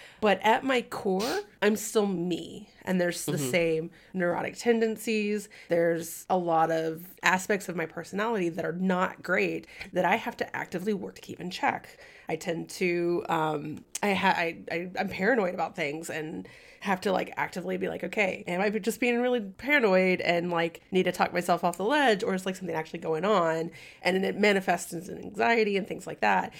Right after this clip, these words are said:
Speaker 1: And I'm sure you have these too.
Speaker 2: Mm-hmm.
Speaker 1: You cannot change someone completely.
Speaker 2: Right.
Speaker 1: And, and media needs to stop.
Speaker 2: Right. There would be core aspects of yourself that will always be there. Either things that you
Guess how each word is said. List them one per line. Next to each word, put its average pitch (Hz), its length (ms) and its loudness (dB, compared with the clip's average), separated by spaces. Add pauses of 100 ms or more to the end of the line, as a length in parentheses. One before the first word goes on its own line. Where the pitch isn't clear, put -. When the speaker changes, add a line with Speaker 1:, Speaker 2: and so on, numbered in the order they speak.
(160)
Speaker 1:
And - 60 2
I'm 302 60 4
sure 311 140 2
you 302 80 4
have 240 120 4
these 180 200 0
too. 185 400 -4 (400)
Speaker 2:
Mm-hmm. 240 140 0 (200)
Speaker 1:
You 226 120 -2
cannot 285 460 -2
change 254 460 0
someone 180 300 -2
completely. - 800 -8 (100)
Speaker 2:
Right. 240 140 2
Speaker 1:
And, 180 280 2 (100)
and 190 280 2
media 226 300 4
needs 190 260 -2
to 170 100 -10
stop. 147 460 -8 (440)
Speaker 2:
Right. - 220 -6
There 131 80 -4
would 131 80 -4
be 123 60 -8
core 185 220 0
aspects 151 460 0
of 131 80 0
yourself 120 400 0
that 104 160 -2
will 95 220 -6 (160)
always 131 680 2 (160)
be 110 300 -4
there. 104 400 -2
Either 120 220 0
things 127 340 2
that 120 160 2
you 120 380 2